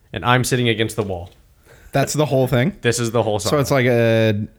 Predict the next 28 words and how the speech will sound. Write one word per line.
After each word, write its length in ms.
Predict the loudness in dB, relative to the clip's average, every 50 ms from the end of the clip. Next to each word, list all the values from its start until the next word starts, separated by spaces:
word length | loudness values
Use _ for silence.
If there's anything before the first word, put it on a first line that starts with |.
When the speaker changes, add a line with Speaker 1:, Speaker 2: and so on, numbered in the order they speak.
| _ _ _ _ _ _ -8
Speaker 2:
ten-by-ten 600 | -2 0 2 2 2 2 0 0 0 0 2 0
foot 240 | 0 0 0 -2 -2 -2
Speaker 1:
Yes. 200 | -2 0 0 2
Speaker 2:
max? 460 | 2 2 0 0 -2 -8 -10 -10 -10 -14 _ _
Speaker 1:
Yes. 360 | 0 0 0 0 0 -4 -10 -14 _ _ _ _ -20 -20 _ _ _ -8 -2
Speaker 2:
Wow. 340 | 0 0 2 2 2 2 2 0 -4 -10 -20 -20 -20 -20 -20 -20 _ _ -4
Speaker 1:
And 140 | -4 0 2
that's 260 | 2 0 0 -2 -10 -16 _ _ -8
wh-, 160 | -6 -6 -4 -2
what 140 | -2 0
it 80 | 0 0
was. 320 | -2 -2 -4 -4 -6 -12 -16 -20 -16 -16 -16 -16 -16 -20 -20 -20 -20
<laughs> 540 | _ _ _ -20 -20 -20 -20 -20 -10 -6 -2
Speaker 2:
All 100 | 0 2
right. 320 | 2 4 4 4 2 0 -2 -6 -2 0
<laughs> 40 | -2 0 0 -2 -4 -2 -2 -4 -4 -6 -16 -20 _ _ _ _ _ -20 -20 -20 -20 -14
It's 140 | -6 -4 -2
about 520 | -2 0 2 0 2 4 4 2 2 4
the 80 | 2 0
same 300 | 2 4 4 4 4 4
size 280 | 4 4 4 4 2
as 120 | 2 2 2
I've 160 | 0 0 0
seen, 320 | 0 0 0 0 2 0
like, 200 | 0 0 -2 -2
any 240 | -2 0 0 0 2
other 200 | 0 0 0 -2
sauna. 420 | -2 -2 -2 0 0 0 0 -2